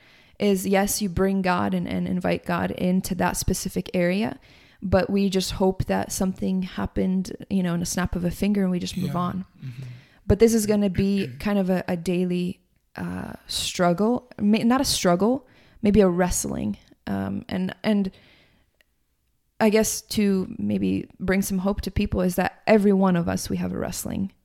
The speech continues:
Speaker 1: that we have to do. Every one of us had something that we had been through that we need to kind of wrestle through, whether it was,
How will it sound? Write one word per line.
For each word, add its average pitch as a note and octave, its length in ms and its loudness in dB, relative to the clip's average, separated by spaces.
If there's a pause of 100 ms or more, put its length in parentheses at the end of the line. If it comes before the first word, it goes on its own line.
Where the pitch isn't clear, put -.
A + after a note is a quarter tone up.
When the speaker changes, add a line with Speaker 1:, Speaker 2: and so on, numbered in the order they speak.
(120)
Speaker 1:
that F#3 160 -2
we F3 100 0
have F3+ 180 -4
to F#3 120 -4
do. G3 420 2 (320)
Every F#3+ 200 0
one F#3+ 180 2
of F#3 100 -2
us F#3 140 -6
had F#3 260 -6
something G3 400 -2
that - 160 -4
we F3+ 100 -2
had F3 180 -4
been F#3 240 0
through G3+ 360 -2
that F#3+ 220 -6
we F#3 120 -2
need F3+ 160 -2
to F#3 100 -10
kind F3+ 200 -6
of F3+ 60 -6
wrestle F#3+ 300 -4
through, G#3 280 0
whether F3+ 260 2
it G3 140 -6
was, F3+ 300 -4